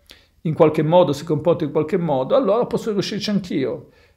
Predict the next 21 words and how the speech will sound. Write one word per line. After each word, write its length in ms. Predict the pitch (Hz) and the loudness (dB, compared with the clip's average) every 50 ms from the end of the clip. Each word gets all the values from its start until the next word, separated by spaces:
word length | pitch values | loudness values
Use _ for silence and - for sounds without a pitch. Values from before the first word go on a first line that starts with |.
| _ _ | _ _
E 60 | - 185 | -4 -2
quindi, 320 | 175 - 175 156 139 127 | 2 2 2 2 2 -2
però, 300 | - - 233 - - 415 | 0 0 2 2 2 2
avere 320 | 311 - 151 156 180 175 | 2 2 2 2 2 2
un 120 | 170 170 170 | 2 0 0
riferimento 960 | 170 151 - - 185 175 175 220 269 302 202 - 180 135 110 - - - 214 | -2 -2 0 0 0 0 0 0 -2 -4 -2 -2 -2 -2 -2 -6 -10 -16 -16
di 380 | 202 180 147 143 147 - _ _ _ _ - _ _ _ _ _ | -12 -10 -10 -10 -10 -14 _ _ _ _ -20 _ _ _ _ _
qualcuno 600 | _ - 180 165 165 165 - 269 269 247 202 185 | _ 2 2 2 2 0 -2 0 0 2 2 0
che 140 | - - 175 | 2 2 0
in 340 | 160 160 - 160 156 160 151 | 0 0 -2 -4 -6 -6 -6
quel 380 | - - 190 175 165 160 156 147 | -2 0 2 2 2 0 0 -4
settore, 680 | 156 - - 175 160 170 - 226 208 175 147 135 135 | -6 -4 -4 -4 -4 -2 0 4 6 6 6 6 4
in 140 | 135 139 135 | 0 -2 -4
quell'ambito 520 | 139 165 160 156 180 185 185 165 156 170 | -2 -2 0 2 2 2 2 0 -4 -4
particolare, 600 | 160 - 151 156 170 147 190 190 196 160 139 127 127 | -4 -4 -4 -4 -2 -2 2 4 4 4 4 2 0
pensi 420 | - - 208 220 185 156 - 180 | -4 -4 -2 -2 -2 -2 -4 -6
che 120 | - 156 139 | -4 -4 -4
sia 260 | - - 208 175 139 | -4 0 0 2 2
migliore 340 | 135 151 165 180 185 185 180 | 2 0 0 0 0 0 0
di 180 | 175 170 175 | -4 -4 -2
te, 380 | - 220 220 - - - - | 0 0 0 0 -2 -6 -14